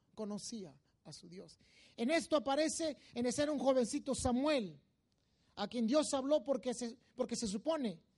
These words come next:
que los que deberían hablar la palabra de Dios eran de los más degenerados. Tristemente, hermano, en nuestros tiempos podemos caer en esa condición, el levantar una generación que no conoce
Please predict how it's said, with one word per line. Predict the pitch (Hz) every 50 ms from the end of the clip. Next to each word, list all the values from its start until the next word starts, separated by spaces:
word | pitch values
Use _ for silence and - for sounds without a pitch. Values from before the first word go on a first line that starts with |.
| _ _ _ _
que | 254 247
los | 240 226 -
que | - 254
deberían | 226 220 196 220 262 269 294 277 262
hablar | 254 247 262 269 262
la | 254 233 226
palabra | - 220 214 220 226 226 220 202
de | 190 190
Dios | 190 226 254 240 202 - - - - _ _ _ _ _ _ _ _ _
eran | 226 240 247 220 190 202 - -
de | 185 202
los | 196 190 156
más | 190 208 214 190 - - - _
degenerados. | 175 170 - - 170 165 170 175 - - - - - - - _ _ _ _ _ _ _ _ _ _ _ _ _ _ _ _ _ _ _ _ _
Tristemente, | _ 247 269 - - 285 262 262 294 302 269 - 247
hermano, | 247 226 240 254 254 240 214 208 - _ _ _ _ _ _ _ _ _ _ _ _ _ _ _ _ _ _ _ _ _ _ _ _ _ _ _ _
en | 226 220
nuestros | 226 226 226 - 240 220 -
tiempos | - 247 269 294 285 240 - 240 240 240 - - - - _ _ _ _ _ _ _ _ _ _ _ _ _ _ _ _ _ _ _ _ _ _ _ _ _ _
podemos | - 220 220 233 254 269 269 -
caer | - - 233 240 262 262 247 240 - _ _ _ _ _ _ _ _ _ _ _ _ _ _ _ _
en | 202 202 226
esa | 226 - 240 -
condición, | - 208 196 190 165 - - 220 214 214 180 _ _ _ _ _
el | - 202
levantar | 208 214 208 202 202 190 - 233 254
una | 254 262 254 240
generación | - 233 220 220 214 202 - - 240 226 214
que | 185 - 202
no | 196 214 220
conoce | - 208 196 202 208 190 - 101 - -